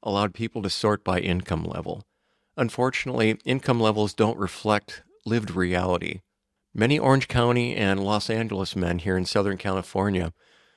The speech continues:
have been through multiple marriages and support several children, with the possibility of more than one ex-spouse to support. This is like a bad credit report with numerous liens.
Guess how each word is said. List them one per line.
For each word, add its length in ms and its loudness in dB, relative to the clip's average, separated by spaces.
have 120 2
been 160 4
through 200 -2
multiple 480 2
marriages 760 0
and 160 -2
support 420 -2
several 380 0
children, 800 -6
with 140 -4
the 60 -2
possibility 880 0
of 260 -4
more 220 4
than 180 0
one 480 2
ex-spouse 520 0
to 100 -12
support. 500 -4
This 180 -2
is 80 -4
like 180 0
a 60 0
bad 360 2
credit 280 2
report 400 -2
with 180 -4
numerous 460 0
liens. 540 -4